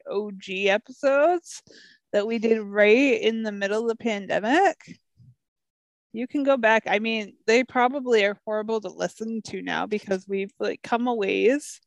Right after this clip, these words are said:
with how we do this, but, um, hey,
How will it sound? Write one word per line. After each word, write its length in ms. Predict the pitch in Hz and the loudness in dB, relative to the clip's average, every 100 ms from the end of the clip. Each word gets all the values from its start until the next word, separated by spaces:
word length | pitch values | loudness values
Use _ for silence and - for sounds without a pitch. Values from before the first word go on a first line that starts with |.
| _ _ _ _ _ _ _ - | _ _ _ _ _ _ _ -6
with 360 | 220 220 208 202 - | 2 4 4 0 0
how 320 | 220 220 214 | 2 4 4
we 140 | 208 202 | 2 0
do 220 | 269 370 | 0 2
this, 480 | 226 214 294 - 285 | 4 4 2 -4 -10
but, 540 | 233 240 220 214 - - | 2 4 6 4 0 2
um, 640 | 254 233 220 220 220 220 - - - - _ _ _ _ _ _ _ | 4 4 2 -2 -6 -12 -14 -16 -16 -20 _ _ _ _ _ _ _
hey, 540 | 233 277 294 175 190 | 4 6 6 2 -2